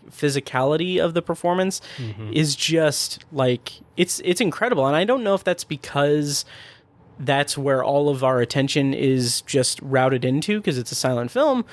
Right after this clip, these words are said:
Speaker 1: I don't know how much of that is that and how much of that is just meticulous choreography and incredible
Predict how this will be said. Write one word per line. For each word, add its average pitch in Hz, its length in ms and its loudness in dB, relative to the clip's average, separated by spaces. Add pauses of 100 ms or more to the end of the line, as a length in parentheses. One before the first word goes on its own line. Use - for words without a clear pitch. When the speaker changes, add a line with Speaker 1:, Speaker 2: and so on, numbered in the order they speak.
(800)
Speaker 1:
I 147 200 4
don't 170 120 2
know 160 80 2
how 156 160 2
much 170 160 2
of 160 100 -2
that 147 140 4
is 127 160 0
that 131 280 2
and 135 140 2
how 143 180 2
much 147 160 0
of 135 80 -2
that 131 220 4
is 127 200 0
just - 480 0
meticulous 139 880 0
choreography 131 960 0
and 123 240 0
incredible 127 880 2